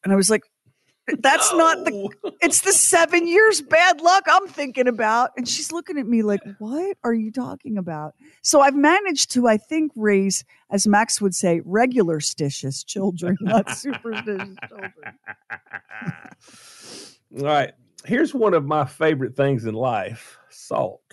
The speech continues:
Speaker 2: Now,
Speaker 1: Mm, love
Speaker 2: salt,
Speaker 1: it.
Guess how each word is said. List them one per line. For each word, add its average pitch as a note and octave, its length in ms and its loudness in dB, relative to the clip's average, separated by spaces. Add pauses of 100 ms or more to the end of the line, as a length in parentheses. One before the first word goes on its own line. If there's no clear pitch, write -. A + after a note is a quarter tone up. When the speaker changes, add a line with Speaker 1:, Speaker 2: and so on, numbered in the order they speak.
(1080)
Speaker 2:
Now, A#2+ 320 2
Speaker 1:
Mm, A3+ 220 -2
love F3 100 -6
Speaker 2:
salt, - 480 2 (800)
Speaker 1:
it. - 80 -20